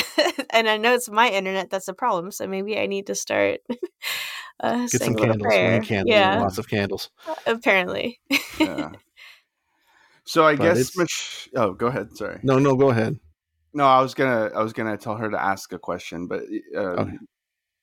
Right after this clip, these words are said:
Speaker 3: but no, go
Speaker 2: I
Speaker 3: ahead
Speaker 2: don't
Speaker 3: and,
Speaker 2: even,
Speaker 3: and say
Speaker 2: I don't remember what I was gonna say.
Speaker 3: Oh, sorry.
Speaker 2: <laughs> No,
Speaker 1: The,
Speaker 2: it's all good.
Speaker 1: the, the last question that we
Speaker 2: Questions.
Speaker 1: ask, or hold on,
Speaker 3: Yeah,
Speaker 1: but there was
Speaker 3: uh, something
Speaker 1: well,
Speaker 3: else.
Speaker 1: okay, I, yeah, I,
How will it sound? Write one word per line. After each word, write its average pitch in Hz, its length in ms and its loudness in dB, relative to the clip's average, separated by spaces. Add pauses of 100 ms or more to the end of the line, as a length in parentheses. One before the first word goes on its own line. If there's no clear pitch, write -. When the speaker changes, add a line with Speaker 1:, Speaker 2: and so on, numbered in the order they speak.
(180)
Speaker 3:
but 135 120 0
no, 143 140 6
go 120 140 2
Speaker 2:
I 120 40 6
Speaker 3:
ahead 123 120 2
Speaker 2:
don't 113 120 4
Speaker 3:
and, - 40 2
Speaker 2:
even, 95 100 -2
Speaker 3:
and 101 140 -4
say 107 180 -6 (300)
Speaker 2:
I 110 60 0
don't 107 100 0
remember 98 220 -2
what 101 40 -2
I - 20 0
was 101 100 -4
gonna 104 120 -6
say. 107 240 -6 (680)
Speaker 3:
Oh, - 160 -2
sorry. - 380 -2
Speaker 2:
<laughs> - 340 -12
No, 220 200 6
Speaker 1:
The, - 40 6
Speaker 2:
it's 220 120 2
all 156 100 4
good. 226 200 2
Speaker 1:
the, 151 160 -2 (880)
the 208 80 -6
last 226 260 4
question 320 320 2
that 330 120 2
we 320 80 -2
Speaker 2:
Questions. 330 80 -2
Speaker 1:
ask, 349 260 -4 (120)
or 196 300 0
hold 214 180 -2
on, 127 60 6
Speaker 3:
Yeah, 95 320 6
Speaker 1:
but - 100 0
there 254 100 0
was 254 220 0 (120)
Speaker 3:
uh, 107 180 4 (840)
something 220 180 -12
Speaker 1:
well, 247 260 6
Speaker 3:
else. 214 120 -2
Speaker 1:
okay, 208 280 0
I, 226 160 2 (340)
yeah, 220 280 2
I, 214 160 4